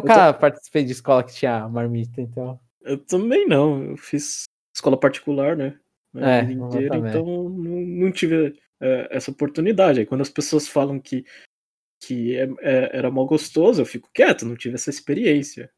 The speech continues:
Speaker 1: É, eu,
Speaker 2: É.
Speaker 1: mano, assim, eu não sei, só se a marmita da escola, assim, é uma, uma evolução em relação à marmita de, obviamente, o que eu, o que eu tenho mais desgosto, inclusive, é de restaurante universitário.
Speaker 2: Uhum.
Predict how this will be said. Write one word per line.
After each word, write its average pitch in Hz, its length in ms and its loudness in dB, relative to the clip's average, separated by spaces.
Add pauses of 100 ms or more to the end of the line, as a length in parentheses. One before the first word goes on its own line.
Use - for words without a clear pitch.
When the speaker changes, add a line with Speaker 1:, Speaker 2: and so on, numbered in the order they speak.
(160)
Speaker 1:
É, 143 320 6
eu, 139 60 8
Speaker 2:
É. 156 140 6
Speaker 1:
mano, 151 200 6
assim, 135 560 -4
eu 127 120 -4
não 190 160 -2
sei, 139 260 2
só 151 160 2
se 151 80 -6
a 208 40 -4
marmita 170 240 -2
da 160 80 4
escola, 143 300 0
assim, 143 140 -6
é 120 60 -4
uma, 123 440 -6 (120)
uma 123 160 -6
evolução 147 640 2
em 190 40 2
relação 180 460 4
à - 20 -2
marmita 170 400 -4
de, 190 340 -4 (540)
obviamente, 143 400 0
o - 60 -20
que - 60 -2
eu, 156 140 2
o 131 120 -2
que - 80 0
eu 143 60 2
tenho 143 280 0 (240)
mais 131 580 2 (400)
desgosto, 135 600 0
inclusive, 120 500 -6 (300)
é 123 100 2
de 120 100 -4
restaurante 151 380 4
universitário. 143 560 4 (540)
Speaker 2:
Uhum. 127 280 4